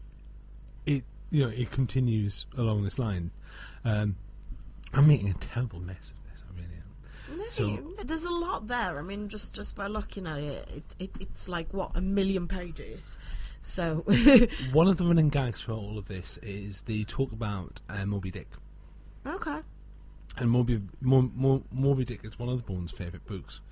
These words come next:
Speaker 1: Uh, everyone else thinks it's really boring, and he, he's desperately, he's desperately trying to go, "Oh,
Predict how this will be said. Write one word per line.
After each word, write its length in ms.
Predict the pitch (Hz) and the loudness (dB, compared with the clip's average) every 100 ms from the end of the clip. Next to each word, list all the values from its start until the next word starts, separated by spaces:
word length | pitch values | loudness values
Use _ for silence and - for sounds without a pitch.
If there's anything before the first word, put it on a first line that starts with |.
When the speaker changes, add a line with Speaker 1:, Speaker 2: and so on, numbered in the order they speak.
| - - - - | -18 -16 -16 -8
Speaker 1:
Uh, 240 | 98 98 95 95 - | -2 -2 -2 -4 2
everyone 260 | 147 143 | 6 6
else 180 | 123 117 | 6 2
thinks 200 | 113 - | 0 -2
it's 140 | 107 104 | -6 -4
really 280 | 101 98 | -2 -4
boring, 480 | 95 101 101 95 82 - - - - - | -4 -6 -4 -4 -6 -10 -16 -18 -10 -4
and 140 | 101 | -2
he, 180 | 87 117 | 0 -2
he's 340 | 104 117 110 | -2 -2 -2
desperately, 540 | - 127 - 95 104 95 | -2 -4 -4 -8 -6 -6
he's 320 | - 107 95 | -6 -6 -6
desperately 500 | - 117 - - 104 | -6 -4 -4 -4 -4
trying 240 | - 95 | -6 -6
to 60 | 87 | -6
go, 220 | 92 87 | -6 -4
"Oh, 200 | 110 147 | -4 -6